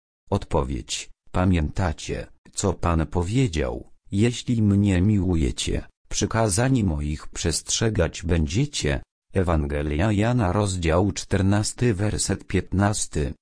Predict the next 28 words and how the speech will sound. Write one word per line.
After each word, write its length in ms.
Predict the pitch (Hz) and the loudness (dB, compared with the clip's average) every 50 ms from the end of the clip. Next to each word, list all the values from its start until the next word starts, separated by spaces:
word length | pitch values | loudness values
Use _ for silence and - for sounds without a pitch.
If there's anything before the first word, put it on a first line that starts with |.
| _ _ - | _ _ -2
A 100 | 82 87 | -2 0
jeżeli 540 | 92 82 76 65 78 92 92 90 82 78 | 2 0 0 0 0 0 0 0 0 -2
w 60 | 76 - | -4 -2
ten 280 | - 135 139 135 120 | 0 2 2 4 2
sposób 600 | - - - 104 98 95 - - 104 - - - | 0 0 0 0 0 0 0 0 -2 -2 -2 -4
trwamy 540 | - - 92 92 92 87 107 123 123 110 90 | -4 -2 -2 0 0 0 0 2 2 2 2
w 140 | 80 76 73 | 0 0 0
Jego 340 | 85 90 87 82 87 82 85 | 0 0 2 2 2 2 4
miłości, 840 | 101 107 104 92 80 73 60 - - - - - - - - - 78 - - _ _ - | 4 4 4 2 2 0 -2 -4 -6 -6 -8 -8 -8 -8 -8 -10 -12 -14 -20 _ _ -6
drodzy 460 | 90 98 101 104 90 73 71 85 87 | -2 0 2 2 2 0 0 -2 -4
przyjaciele, 840 | 80 - - - 85 76 69 67 - - 131 139 127 110 101 98 95 - _ _ - - | -4 -4 -4 -2 -2 -2 -2 -4 -4 -2 -2 0 2 2 0 0 -2 -4 _ _ -8 -2
to 180 | - 135 139 | 0 2 2
możemy 460 | 117 101 95 90 110 143 156 151 143 113 | 2 2 2 2 2 2 2 2 2 2
być 300 | 95 90 80 - - - | 0 -2 -2 -4 -6 -6
pewni, 600 | - 104 107 90 69 69 - 69 64 64 62 - - _ _ - | -4 -2 -2 -2 -2 -2 -4 -4 -4 -4 -6 -10 -14 _ _ -10
że 260 | - 82 87 92 90 | -6 -2 0 -2 0
trwać 500 | - - - 95 92 110 117 92 85 90 | -2 -2 -2 -2 0 0 0 0 -2 -2
będziemy 540 | 80 78 95 104 101 92 131 151 160 156 147 | 2 2 4 4 4 4 2 2 2 4 4
również 500 | 147 131 113 117 120 113 101 85 92 85 | 2 2 2 2 2 2 2 2 0 0
w 100 | 73 87 | 0 2
miłości 760 | 104 107 104 90 87 104 117 120 - - - - 80 76 | 2 2 2 2 2 2 2 0 -2 -4 -4 -4 -2 0
ojcowskiej. 1000 | 80 82 80 80 - - - 73 64 62 - - - - 67 62 55 57 52 - - _ _ _ _ _ _ _ _ _ _ _ _ _ - | 0 0 0 -2 -2 -2 -2 -2 -2 -4 -4 -4 -4 -4 -4 -6 -8 -8 -10 -14 -18 _ _ _ _ _ _ _ _ _ _ _ _ _ -6
Ja 340 | 98 95 98 101 90 82 80 | -2 0 2 2 2 2 0
także 540 | - - 120 123 104 101 95 92 85 78 | 0 -2 -2 -2 -2 -2 -2 0 0 0
was 340 | 71 85 90 85 - - - | 0 0 0 0 0 0 2
miłuję 520 | 110 107 104 101 117 131 135 104 76 71 69 | 2 4 4 4 4 4 4 2 2 0 -2
i 240 | 73 73 76 78 | -2 -4 -4 -4
chcę, 520 | 76 - - - - - - 80 76 80 | -6 -8 -10 -6 -4 -2 0 0 0 -2